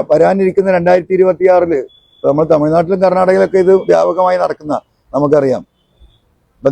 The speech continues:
നീലഗിരിയിലൊക്കെ ഇപ്പൊ ഈ കഴിഞ്ഞ പാർലമെന്റ് തെരഞ്ഞെടുപ്പില് നമ്മളെ ആളുകളൊക്കെ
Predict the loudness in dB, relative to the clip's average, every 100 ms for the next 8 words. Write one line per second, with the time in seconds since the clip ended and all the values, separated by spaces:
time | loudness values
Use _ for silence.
0 | 0 0 2 2 2 2 2 0 0 -8
1 | -20 _ -18 -6 0 2 2 0 0 0
2 | 0 0 -2 -2 2 2 0 -4 -4 -2
3 | -2 -4 _ _ _ -6 0 2 2 2
4 | 2 0